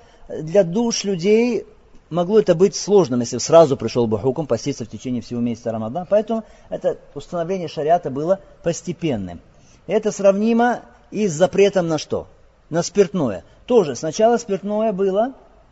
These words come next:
халяль, было дозволенным. Как в суре Нахль Аллах Субхану ва Тааля говорит: «И из плодов, وَمِنْ ثَمَرَاتِ النَّخِيلِ وَالْأَعْنَابِ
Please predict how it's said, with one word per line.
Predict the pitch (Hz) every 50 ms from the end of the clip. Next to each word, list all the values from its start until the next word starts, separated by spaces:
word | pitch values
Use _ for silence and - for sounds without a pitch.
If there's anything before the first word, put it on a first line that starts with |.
| _ _ _ _ _ _ _ _ _ _ _ -
халяль, | - 202 190 147 - - - - - - -
было | 160 208 220 208
дозволенным. | 180 190 185 156 165 165 147 120 101 87 85 78 - - - - _ _ - _ _ _ _ _ _ - _ _ _ _ _ _ _ - - - _ _
Как | - 196 175 -
в | -
суре | - 139 123 120
Нахль | 135 143 123 - 135 127
Аллах | 131 131 131 113 -
Субхану | - 98 - 113 110
ва | -
Тааля | 113 104 95
говорит: | 101 101 113 143 170 156 131
«И | 127
из | 120 -
плодов, | - - 117 110 117 131 160 185 180 156 - - - - - - - - - - -
وَمِنْ | 139 156 151
ثَمَرَاتِ | - - 131 127 139 143 131 -
النَّخِيلِ | 123 117 113 104 - - 160 165 156
وَالْأَعْنَابِ | 143 131 123 120 117 107 104 117 143 160 165 160 143 156 175